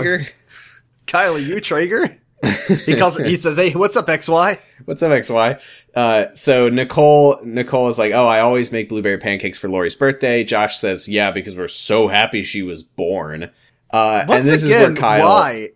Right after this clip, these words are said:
Speaker 2: Hey,
Speaker 1: this
Speaker 2: Josh?
Speaker 1: is where Kyle says it.
Speaker 2: Yeah. "Why,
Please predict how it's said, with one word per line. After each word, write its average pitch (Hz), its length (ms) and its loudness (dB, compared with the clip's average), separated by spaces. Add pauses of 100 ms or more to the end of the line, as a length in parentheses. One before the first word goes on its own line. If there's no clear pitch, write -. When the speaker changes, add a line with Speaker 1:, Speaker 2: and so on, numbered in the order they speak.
Speaker 2:
Hey, 185 380 -4
Speaker 1:
this 156 240 0
Speaker 2:
Josh? 147 160 4
Speaker 1:
is 147 40 0
where 131 120 4
Kyle 98 360 0
says 87 300 -4
it. 85 200 -4
Speaker 2:
Yeah. 104 240 -4 (220)
"Why, 147 440 -2